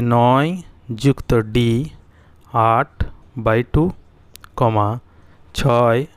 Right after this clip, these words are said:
যুক্ত নয় by টু সমান হয়ে যাবে নয় আট সতেরো by টু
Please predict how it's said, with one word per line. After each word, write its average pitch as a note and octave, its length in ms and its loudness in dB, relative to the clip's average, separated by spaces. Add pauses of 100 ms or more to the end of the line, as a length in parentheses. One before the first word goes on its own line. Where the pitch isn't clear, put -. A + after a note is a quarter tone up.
(340)
যুক্ত - 320 -4 (2000)
নয় A2+ 320 2 (760)
by A#2 140 2 (140)
টু D3+ 100 2 (1200)
সমান C#3+ 300 0
হয়ে C#3+ 140 2
যাবে B2 180 2 (200)
নয় C3 200 2
আট A#2+ 60 -4 (140)
সতেরো C3 440 2 (200)
by A#2 140 2 (140)
টু D3+ 100 0